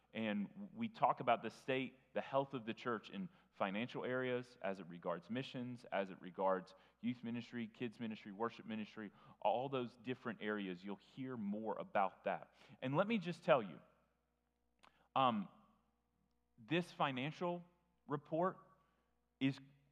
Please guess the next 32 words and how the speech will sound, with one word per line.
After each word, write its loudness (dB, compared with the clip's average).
like, 6
really, 2
really -4
good -6
news. -14
Uh, -12
we 0
came 0
to -6
you -4
guys 6
last 6
year, -2
and 0
we 0
said, 4
ba-, -2
s-, -16
late 2
spring, -2
um, 4
as -2
we -4
were 0
entering 0
into -4
the -8
summer, -2
we -2
said, 0
"Brothers, 0
sisters, -6